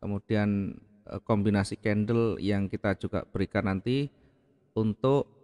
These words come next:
memberikan gambaran awal ya, market itu pergerakannya seperti ini, kemudian ya paling tidak ada gambaran, kemudian nanti selanjutnya baru dikombinasikan dengan aspek-aspek yang lain.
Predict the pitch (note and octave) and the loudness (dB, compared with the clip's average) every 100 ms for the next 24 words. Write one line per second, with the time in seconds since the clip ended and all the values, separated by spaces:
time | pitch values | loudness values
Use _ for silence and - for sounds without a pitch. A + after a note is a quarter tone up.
0 | _ _ - A#2 A2 G#2 G#2 A#2 A#2 - | _ _ -2 2 4 4 2 0 0 0
1 | B2 A2 A2 G#2+ G#2 G#2 A2 G#2+ F#2 G2 | 2 4 4 2 0 0 2 0 -2 -6
2 | C2+ G2+ - _ _ - G2+ - A2 - | -10 -12 -12 _ _ -6 -6 -4 -8 -6
3 | G#2 - C3 C3+ - - A2+ - F#2+ - | -8 -2 0 0 -4 -10 -8 -4 -4 -2
4 | F#2+ G#2+ - G#2 E2+ G2+ A2 C3 - F#2 | -4 -4 -6 -10 -8 -4 -4 -6 -8 -10
5 | F2+ G2+ G2+ G2+ - _ _ _ _ _ | -6 -2 -2 -4 -10 _ _ _ _ _
6 | _ _ _ - E2 D2 - G2+ G2+ G2 | _ _ _ -10 -8 -8 -6 -2 0 0
7 | G2 - - G#2+ G2 G2 F2+ F#2 G#2 B2+ | -2 -2 -4 -4 -4 -2 0 2 0 -2
8 | C3+ _ _ _ _ - F#2 A2 G2 F#2+ | -6 _ _ _ _ -12 -4 0 0 0
9 | A#2 - G#2+ F#2+ F2+ G#2+ G2 F#2+ F2+ F#2+ | -2 -2 -2 -2 -2 0 0 -2 -4 -4
10 | - F#2+ F2+ F#2 F2+ F#2 G2+ A2 G#2+ - | -4 -2 0 0 -2 -4 -6 -4 -4 -4
11 | F#2+ F#2 G2 G2 G#2+ A2+ - - F#2 - | -2 0 0 -2 -4 -10 -12 -6 -6 -4
12 | G2+ - - F#2+ - F2+ - F#2 F2+ F#2 | -8 -6 -6 -6 -4 -6 -2 -2 0 0
13 | F2+ | -2